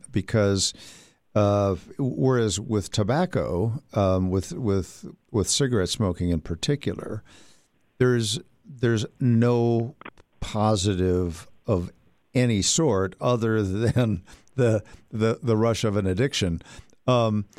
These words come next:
it w-, it, in the case of opioids, however,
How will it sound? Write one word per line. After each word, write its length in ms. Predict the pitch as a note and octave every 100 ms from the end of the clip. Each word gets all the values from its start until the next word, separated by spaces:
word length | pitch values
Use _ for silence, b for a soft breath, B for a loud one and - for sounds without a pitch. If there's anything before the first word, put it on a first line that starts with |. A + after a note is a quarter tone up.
| B B B
it 160 | - G#2+
w-, 260 | A#2 A#2+ -
it, 220 | D3+ -
in 260 | F3+ C#3 A2+
the 60 |
case 340 | - F3 F3+ D3
of 240 | A#2+ G#2 -
opioids, 680 | D#3+ - G#2+ F2+ E2+ F2
however, 640 | - F#2 F2+ E2+ D2 A#2+